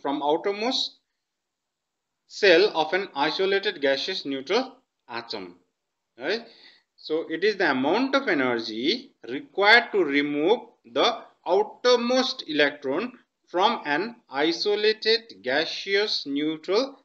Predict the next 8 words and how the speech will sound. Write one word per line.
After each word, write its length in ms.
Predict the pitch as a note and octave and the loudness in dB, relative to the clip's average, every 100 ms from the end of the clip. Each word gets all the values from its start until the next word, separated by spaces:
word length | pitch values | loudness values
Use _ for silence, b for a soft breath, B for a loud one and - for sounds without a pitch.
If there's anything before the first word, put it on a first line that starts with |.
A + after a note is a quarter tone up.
| _ _ | _ _
atom। 380 | B2 A#2 G2+ E2 _ _ _ _ _ _ _ _ _ _ _ | -8 -8 -8 -12 _ _ _ _ _ _ _ _ _ _ _
ठिक 160 | B2 - | -20 -2
छ? 60 | B3 G3 - - - | 0 0 -4 -18 -12
So 100 | D3 | -4
कस्तो 260 | G#3+ A#3 C#4+ | -2 -2 0
हुनु 180 | C4+ A3+ | 0 0
पर्यो 220 | G#3 G3 | 0 2
भन्दा 220 | E3 E3 | 0 -2